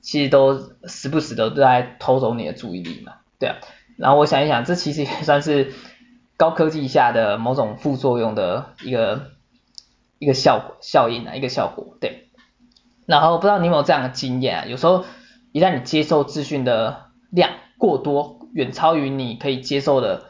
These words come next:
量时啊，其实有时候也会让你去陷入到一个焦虑、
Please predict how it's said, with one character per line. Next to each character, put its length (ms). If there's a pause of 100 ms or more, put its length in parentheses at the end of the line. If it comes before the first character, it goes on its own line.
(300)
量 280
时 180
啊， 80
其 160
实 80
有 140
时 80
候 320 (720)
也 120
会 140
让 240
你 100
去 220
陷 280
入 140
到 140
一 100
个 340 (380)
焦 260
虑、 360